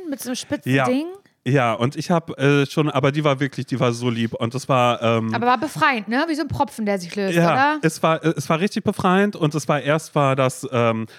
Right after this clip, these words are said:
Speaker 2: mein rechtes Ohr, was eigentlich, wo ich dachte, das ist okay, da hat sie so viel rausgeholt, ich hab's gesehen und hab mich sofort entschuldigt. Ihr danach aber auch gesagt, oh mein Gott, das ist wahrscheinlich das, was Sie am häufigsten hören, oh mein Gott, ist das, äh, äh, äh, äh, äh.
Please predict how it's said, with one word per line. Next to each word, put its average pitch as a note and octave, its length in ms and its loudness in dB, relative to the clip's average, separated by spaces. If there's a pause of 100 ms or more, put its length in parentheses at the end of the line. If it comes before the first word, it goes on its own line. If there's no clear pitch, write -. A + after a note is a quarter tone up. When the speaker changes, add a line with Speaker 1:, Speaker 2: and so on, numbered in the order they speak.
Speaker 2:
mein B2+ 160 0
rechtes D#3 400 -2
Ohr, E3 240 4
was C3+ 120 0
eigentlich, C3 440 -2
wo C3 80 4
ich - 80 0
dachte, B2+ 240 2
das A#2 120 0
ist A#2+ 120 -2
okay, D3 260 2
da E3+ 120 4
hat B2+ 100 -2
sie B2+ 100 -2
so C3+ 100 0
viel E3 140 0
rausgeholt, D#3 480 2
ich - 80 -8
hab's C#3+ 160 -2
gesehen C#3+ 320 0
und B2+ 140 -6
hab B2+ 80 -6
mich B2 100 -4
sofort A#2 240 -2
entschuldigt. D#3+ 560 0 (220)
Ihr C#3 100 2
danach C3 300 2
aber D3 160 4
auch C#3 160 0
gesagt, C3 280 0
oh C3+ 60 -4
mein B2 140 0
Gott, B2 160 0
das A#2+ 100 -2
ist B2 80 -4
wahrscheinlich A#2+ 360 0
das, B2 140 0
was B2 140 2
Sie B2 80 2
am A2+ 100 2
häufigsten E3 460 2
hören, D#3+ 260 4
oh C#3+ 120 -2
mein C3 180 0
Gott, C3 220 0
ist B2+ 120 -12
das, A#2+ 200 -2
äh, B2 60 0
äh, B2 40 0
äh, A#2 440 -2
äh, C#3+ 200 2
äh. E3 40 0